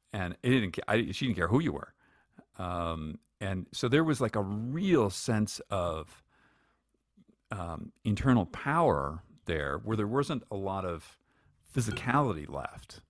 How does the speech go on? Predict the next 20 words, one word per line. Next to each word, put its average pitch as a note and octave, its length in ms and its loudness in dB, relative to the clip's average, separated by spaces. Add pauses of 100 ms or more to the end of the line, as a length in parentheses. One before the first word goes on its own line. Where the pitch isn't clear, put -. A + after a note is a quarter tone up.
(440)
you F2+ 60 -6
know? F#2+ 220 -2
So G#2 240 4
I, E2+ 100 2 (140)
I, A2 140 2 (140)
I C3+ 40 0
think G#3+ 280 -6
that C3+ 180 -4 (1120)
there's, B2+ 640 0 (2250)
it's, C#3 220 -4
I D#3+ 80 0
think B3+ 180 0
it's - 100 -4
a F#3 60 -2
complicated D3 800 0
thing. A2+ 240 0
And F2+ 80 -4
I, F#2 160 -2 (100)
and A2+ 120 0
I, A2 120 0